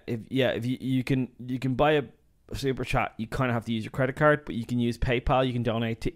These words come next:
e-, e-, e-, either one of us, i-, you know, if you like us or whatever, or you can donate to each one of us. We do get it on our phone. Um, I'll get an email notification and I'll read out your message. So, uh,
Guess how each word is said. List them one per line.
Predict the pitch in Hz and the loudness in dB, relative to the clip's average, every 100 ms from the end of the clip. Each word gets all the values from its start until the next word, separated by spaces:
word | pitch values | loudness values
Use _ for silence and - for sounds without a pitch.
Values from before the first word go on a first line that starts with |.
| 123 | 0
e-, | 123 - | 0 0
e-, | 123 | -2
e-, | - 139 131 - | 4 4 4 2
either | 139 139 127 | 4 6 4
one | 123 123 127 | 4 4 4
of | 143 | 4
us, | 156 175 - - | 2 0 -4 -2
i-, | 123 - | -2 -2
you | 107 123 | -4 -2
know, | 123 107 | 0 0
if | 90 | 0
you | 120 | 0
like | 110 104 113 | 0 0 0
us | 131 120 - | -2 0 0
or | 117 | 2
whatever, | 117 117 120 | 2 2 4
or | 117 | 4
you | 110 | 4
can | - | 6
donate | 113 110 110 107 | 6 6 6 4
to | - | 2
each | 92 110 | 2 4
one | 104 | 2
of | 107 | 2
us. | 107 - - - - - | 0 -2 -10 -14 -14 -4
We | 135 147 139 | 6 6 8
do | 143 139 | 6 6
get | 131 123 | 4 0
it | 127 | 0
on | 117 | 0
our | 113 | -2
phone. | - 117 113 131 156 - - - | -2 0 2 0 -4 -10 -18 -8
Um, | 98 98 101 | -4 -2 -2
I'll | - | -4
get | 113 110 | -2 0
an | |
email | 107 107 101 | 0 0 0
notification | 101 101 95 90 95 92 | -2 -4 -2 -2 -2 -4
and | 98 | -2
I'll | 98 | -2
read | 104 92 | -2 -4
out | - | -6
your | 98 | -8
message. | 85 90 - - - | -8 -8 -10 -12 -10
So, | 65 53 - - - - | -8 -10 -14 -20 -20 -18
uh, | - | -16